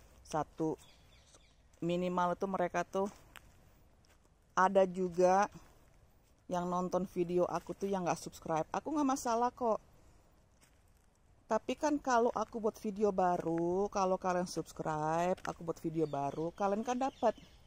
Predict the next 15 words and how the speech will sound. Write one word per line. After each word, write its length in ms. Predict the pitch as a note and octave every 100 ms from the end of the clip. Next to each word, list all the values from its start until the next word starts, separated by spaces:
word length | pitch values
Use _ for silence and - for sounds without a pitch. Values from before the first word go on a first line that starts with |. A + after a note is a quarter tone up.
| - - - - _ _ _ _ _ - - - - _ _ _ _ _ _ -
dapat 200 | G3+ G#3+ G3+
belnya 560 | G3 G#3+ A3+ A3 G3+ F#3
maksudnya. 600 | F3 - - - G#3 E3 - - - - - _ _
<coughs> 720 | - - D#3+ - - - -
Kalian 240 | F#3 F3+
tahu 640 | F#3+ C#3 D3 E3 F#3 G3 G3+ - - - - - - - - - - - - - - - -
bahwa 160 | B2+
aku 240 | A#2 - D#3
ada 80 | D3
video 240 | D3 D3
baru. 800 | C3+ A#2+ - D#3 D#3+ D#3+ D#3+ D3+ - - - - - - - - - - -
Jadi 240 | D#3+ D#3+ F3+
sebagian 1040 | F3 D#3 D#3 D3+ C#3+ C3+ C#3 D3+ F3 G#3 - - - - - - - -
kalian 320 | D#3+ D#3+ D#3+
nonton, 1040 | D#3 D3 C#3+ - D3 C#3+ D3+ D#3+ F3 F#3+